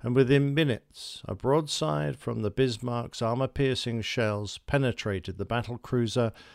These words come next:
H M S Hood, igniting the rear ammunition magazine.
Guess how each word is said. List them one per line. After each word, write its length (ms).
H 280
M 100
S 200
Hood, 340
igniting 720
the 100
rear 300
ammunition 640
magazine. 680